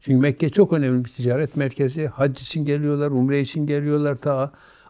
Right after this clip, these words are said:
Adem Aleyhisselam zamandan beri orası hac ve umre merkezi.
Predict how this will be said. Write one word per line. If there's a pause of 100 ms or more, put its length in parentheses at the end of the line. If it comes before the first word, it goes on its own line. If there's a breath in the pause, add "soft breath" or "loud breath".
Adem
Aleyhisselam
zamandan
beri
orası
hac
ve
umre
merkezi.